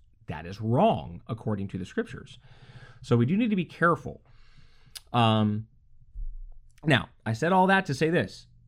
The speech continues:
I'm not against Christmas at all. I'm not against having a Christmas tree. I'm not against decorating your house. If you want, if it looks like the North Pole vom-, you know, just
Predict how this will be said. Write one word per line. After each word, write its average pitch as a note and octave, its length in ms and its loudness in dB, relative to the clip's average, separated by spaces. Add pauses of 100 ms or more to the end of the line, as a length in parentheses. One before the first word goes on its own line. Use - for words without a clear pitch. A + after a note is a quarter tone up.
(200)
I'm D3 100 0
not A3 140 2
against B2+ 240 2
Christmas C#3+ 320 -4 (160)
at B2+ 140 0
all. E3+ 340 0
I'm C3+ 100 -2
not D3 140 -2
against C3 200 -2
having A2+ 160 0
a G#2+ 40 -4
Christmas D#3 380 -6
tree. D3+ 340 -4
I'm B2+ 140 -4
not B2+ 140 -2
against G#2+ 360 -4 (340)
decorating C3 480 2
your A#2+ 100 0
house. B2 260 0
If G#2 140 -8
you C3 120 -2
want, C#3+ 240 -4
if A2+ 340 -6
it C#3+ 80 -2
looks D3+ 180 -4
like B2 140 -4
the A2+ 60 -4
North A#2 300 0
Pole B2 320 2
vom-, A#2 440 2
you B2 80 0
know, G2+ 80 -2
just G2 220 -12